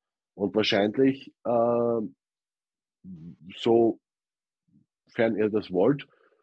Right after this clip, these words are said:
du dann irgendwann einmal drinnen wohnen kannst und deine Kinder auch noch. Also das,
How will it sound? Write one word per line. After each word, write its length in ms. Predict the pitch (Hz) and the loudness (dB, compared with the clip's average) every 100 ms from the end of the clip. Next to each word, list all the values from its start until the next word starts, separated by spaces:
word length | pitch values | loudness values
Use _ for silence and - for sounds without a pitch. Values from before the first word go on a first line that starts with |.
| _ _ _ _ _ | _ _ _ _ _
du 160 | 123 151 | 2 2
dann 200 | 160 151 | 4 2
irgendwann 320 | 156 151 147 | 2 0 0
einmal 140 | 156 | -2
drinnen 260 | 147 147 143 | -2 -4 -2
wohnen 260 | 135 151 151 | -2 -2 -4
kannst 300 | 151 156 139 | -4 -4 -6
und 140 | 135 | -6
deine 200 | 131 135 | -4 -4
Kinder 460 | 135 127 151 143 101 | -4 -4 -2 -4 -4
auch 80 | 160 | -4
noch. 320 | 101 82 82 | -4 -6 -8
Also 200 | 92 98 | -10 -10
das, 180 | 87 | -12